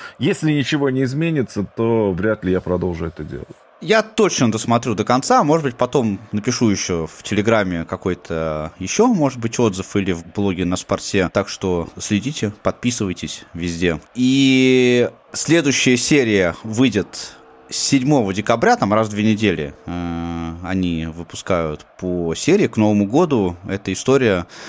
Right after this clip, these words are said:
Speaker 2: э, наверное, должна как-то, э, завершиться. Ну, в общем, посмотрим, насколько этот проект будет жизнеспособен с точки зрения именно любви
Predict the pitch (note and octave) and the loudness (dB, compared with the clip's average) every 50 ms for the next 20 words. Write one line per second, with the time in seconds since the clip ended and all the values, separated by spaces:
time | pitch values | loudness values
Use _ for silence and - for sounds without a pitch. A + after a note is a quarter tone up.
0 | - - - _ - F#2 F#2 F2+ F2+ F#2 F#2+ F#2+ G#2+ A#2+ A#2 G#2+ G2+ G2 F#2+ F2+ | -18 -20 -20 _ -10 -8 -6 -4 -2 0 0 2 2 2 2 2 0 0 0 -2
1 | F2 F2+ F#2 _ _ _ _ _ - - F2+ - F#2 F2+ E2+ - G#2+ G#2+ G2+ - | -4 -6 -10 _ _ _ _ _ -20 -12 -4 -2 -2 0 2 2 0 2 2 0
2 | G2+ F#2+ - - G2+ F#2+ F2+ E2+ E2 - - _ - F#2 F2 E2+ E2+ E2+ E2+ E2+ | -2 -2 -2 0 0 0 0 -2 -6 -12 -20 _ -12 -10 -8 -6 -6 -6 -6 -6
3 | E2+ E2+ E2 E2+ E2 - - - _ - E2+ E2 E2+ - F#2+ F#2 E2+ F#2 F2 F#2+ | -6 -6 -6 -6 -6 -8 -10 -14 _ -16 -16 -16 -14 -12 -10 -8 -6 -4 -4 -4
4 | - - - G3 - - - - E2 D2+ D#2 E2 G2 C3 D3+ D3 - - - - | -2 -2 -2 -2 -4 -4 -4 -2 -2 -4 -4 -2 -2 -2 -2 -2 -6 -14 -18 -16
5 | - - - - - - - - A2+ - - - A2 G2+ G2 - _ _ - - | -16 -16 -16 -16 -18 -8 -4 -4 -4 -2 -2 -2 -2 -2 -4 -8 _ _ -2 -2
6 | A#2+ - - D3+ C3 A2 - D#2 D2 C#2+ D2 - _ _ _ _ _ _ _ _ | 0 2 2 2 2 2 0 -4 -10 -10 -14 -20 _ _ _ _ _ _ _ _
7 | - - F#2+ G2 - - - G#2+ G2 - G2+ F#2+ - F#2 - - - G2 G2 A2+ | -4 -2 0 0 0 0 0 0 2 2 0 0 0 -4 -6 -2 0 2 4 4
8 | C3 D3 - - - E2 E2 G#2 A2 A2 G#2 - - - - G#2+ G#2+ G2+ G2+ F#2+ | 2 0 -2 -6 -12 -6 -4 -2 0 0 0 -2 -4 -6 -4 -4 -2 -2 -2 -2
9 | - - G2 - - D3+ C#3+ C3+ A2 F#2+ F2 - - - - A2+ A2+ - - - | -2 -2 -2 0 2 2 2 2 0 -2 -2 -4 -8 -4 0 0 0 0 -2 -6
10 | F#2 D#2+ G2+ G#2 A2 A2 G#2+ G#2 G#2 G2+ G2 F#2+ - - - - - - - - | -4 0 2 2 4 4 4 4 4 4 2 0 -2 -6 -14 -18 -16 -14 -16 -12
11 | - - G#2 G#2 G#2+ G#2+ G#2 G2+ G2+ G2+ G2 G2 G2 G2 F#2+ F#2+ F#2+ F#2+ F#2+ F#2 | -6 -2 2 2 4 4 4 4 2 2 2 2 2 2 2 2 2 2 2 0
12 | F#2 F#2 F#2 F#2 - - - - - - G#2+ A2+ A#2+ G#2 G2 G2 A2+ B2+ C3+ C3+ | 0 -2 -4 -4 -8 -12 -20 -20 -8 -2 0 2 2 2 2 2 4 4 6 4
13 | B2+ | 2